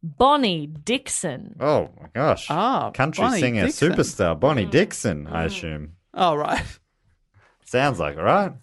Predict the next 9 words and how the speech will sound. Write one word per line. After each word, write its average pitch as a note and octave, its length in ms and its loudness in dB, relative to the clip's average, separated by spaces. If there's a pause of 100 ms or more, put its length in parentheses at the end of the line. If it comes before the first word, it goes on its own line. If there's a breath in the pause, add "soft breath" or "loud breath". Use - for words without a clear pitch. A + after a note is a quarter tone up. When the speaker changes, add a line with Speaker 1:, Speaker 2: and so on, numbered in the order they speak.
(140)
Speaker 1:
Definitely. D#3 680 -8
Speaker 2:
Bonnie A#2 200 -6
Dixon. D#2 540 -10 (200)
Speaker 1:
And E3 220 -8
Bonnie G3+ 460 0
has F3 260 -8
brought F#3 580 0
Speaker 2:
A - 40 -8
fiddle. C3+ 640 2